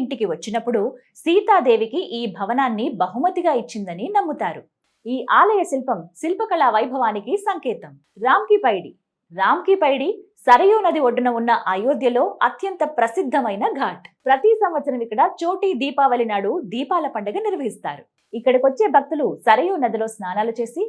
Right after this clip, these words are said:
మతపరమైన ఆచారాలు నిర్వహిస్తారు. ఇక్కడ భక్తులు స్నానాలు చేసేందుకు పాలక మండలి ప్రత్యేక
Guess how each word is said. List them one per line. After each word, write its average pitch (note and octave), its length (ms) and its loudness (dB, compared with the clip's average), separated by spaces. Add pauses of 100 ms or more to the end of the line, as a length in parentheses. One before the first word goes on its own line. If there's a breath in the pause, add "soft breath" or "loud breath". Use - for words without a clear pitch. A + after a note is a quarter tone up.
(100)
మతపరమైన E4+ 540 0 (120)
ఆచారాలు F#3+ 460 -6
నిర్వహిస్తారు. G#3+ 560 -6 (260)
ఇక్కడ F3 180 -10 (140)
భక్తులు B3+ 360 -6
స్నానాలు A3+ 480 -4
చేసేందుకు B3 460 -2 (380 loud breath)
పాలక G4+ 360 4
మండలి E4 260 0 (120)
ప్రత్యేక F4+ 340 -2